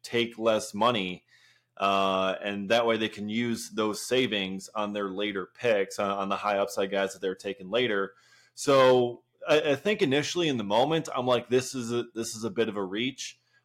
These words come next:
But when, when the whole draft class unfolds, you end up kind of seeing the, the bigger picture, and, and you see, okay, th-, this was intentional. This was to save money so that they can get these guys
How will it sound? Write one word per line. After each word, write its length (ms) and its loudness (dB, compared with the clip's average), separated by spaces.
But 360 8
when, 360 0
when 120 -2
the 60 -2
whole 240 2
draft 380 2
class 260 2
unfolds, 800 2
you 100 0
end 120 4
up 100 2
kind 160 -2
of 80 -2
seeing 400 0
the, 240 2
the 80 -10
bigger 320 0
picture, 640 -2
and, 120 0
and 140 -6
you 60 -8
see, 240 -4
okay, 360 2
th-, 200 -2
this 240 -4
was 300 0
intentional. 880 -2
This 180 -4
was 220 -2
to 160 -10
save 340 0
money 320 2
so 160 -4
that 140 0
they 80 -4
can 160 -10
get 220 0
these 260 -4
guys 520 0